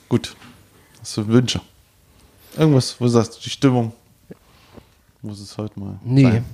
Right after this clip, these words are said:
Speaker 2: tatsächlich eigentlich gar nicht. Ich bin, ich höre grad sehr, sehr viel Musik, muss ich mal ganz, also mal ein kleiner Exkurs. Dadurch, dass wir jetzt hier, äh, aktiv wieder,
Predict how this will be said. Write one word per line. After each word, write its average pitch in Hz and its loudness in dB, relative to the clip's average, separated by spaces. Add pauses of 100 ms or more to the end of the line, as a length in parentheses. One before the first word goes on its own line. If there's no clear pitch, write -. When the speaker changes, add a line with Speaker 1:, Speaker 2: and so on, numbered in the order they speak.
(140)
Speaker 2:
tatsächlich 127 -4
eigentlich 123 -4
gar 127 0
nicht. 117 -2
Ich - -10
bin, 170 2
ich 156 -4
höre 160 4
grad 139 -2
sehr, 135 2
sehr 120 0
viel 120 -4
Musik, 117 -2
muss 117 0
ich - -8
mal 117 0
ganz, 113 -4
also 123 0
mal 135 4
ein 131 2
kleiner 135 2
Exkurs. 120 0
Dadurch, 127 0
dass - -2
wir 131 4
jetzt 123 0
hier, 113 2
äh, 104 0
aktiv - -2
wieder, 120 4